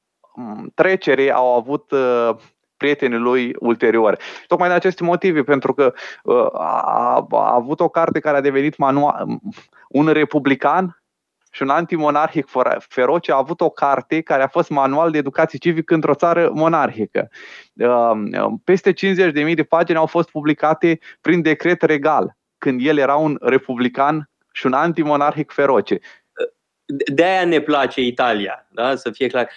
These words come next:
Speaker 2: Acum, uh, încheiem în curând. Uh, vreau să-mi, uh, repetați pentru cei care ne ascultă o anecdotă pe care mi-ați, uh, povestit-o zilele trecute, și anume că în cercetările dumneavoastră,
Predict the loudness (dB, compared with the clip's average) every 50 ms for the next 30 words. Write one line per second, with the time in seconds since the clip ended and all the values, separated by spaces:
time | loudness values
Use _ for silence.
0 | -20 -12 -6 -4 -2 0 0 0 -2 0 0 0 2 2 2 2 2 0 0 0
1 | 0 0 0 0 0 0 2 2 2 4 4 2 2 2 0 -2 0 0 2 2
2 | 2 2 2 2 2 2 2 4 4 4 4 2 0 0 0 0 0 0 0 0
3 | 0 2 2 4 2 2 2 2 2 2 2 2 2 2 2 2 2 0 0 0
4 | 0 0 0 0 -2 -2 -4 -2 -2 -2 -2 0 -2 0 0 0 2 2 2 2
5 | 2 2 2 2 2 0 0 -2 -2 -4 -2 0 0 0 2 2 2 2 2 2
6 | 2 0 0 2 0 2 2 0 0 0 0 0 2 2 2 2 2 2 2 0
7 | -2 -2 0 0 2 2 2 2 0 0 2 2 0 0 -2 -6 -2 0 2 2
8 | 2 2 2 4 4 4 4 2 2 0 -2 0 0 -2 0 2 2 0 0 -2
9 | -6 -20 -20 -20 -20 -16 -12 -4 -2 0 2 4 4 4 4 2 2 0 0 2
10 | 2 2 2 0 0 0 0 0 0 -2 -2 0 0 0 2 2 0 0 0 0
11 | 0 0 0 0 0 0 2 2 0 0 0 -2 -6 -8 -4 -2 0 0 0 2
12 | 2 0 0 0